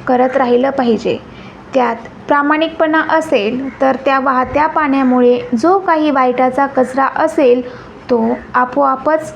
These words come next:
किनाऱ्याला लागतो. श्री स्वामी समर्थ. माहीत नाही काय जादू असते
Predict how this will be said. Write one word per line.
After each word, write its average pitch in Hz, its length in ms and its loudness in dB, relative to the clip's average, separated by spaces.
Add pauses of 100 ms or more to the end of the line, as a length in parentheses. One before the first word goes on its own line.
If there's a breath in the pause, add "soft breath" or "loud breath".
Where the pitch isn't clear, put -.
(140)
किनाऱ्याला 240 600 4
लागतो. - 460 -2 (200)
श्री 285 440 4
स्वामी 233 600 2
समर्थ. 202 520 -2 (960 loud breath)
माहीत 262 340 4 (100)
नाही 277 480 4 (540 loud breath)
काय 269 260 2
जादू 294 340 2
असते 254 600 2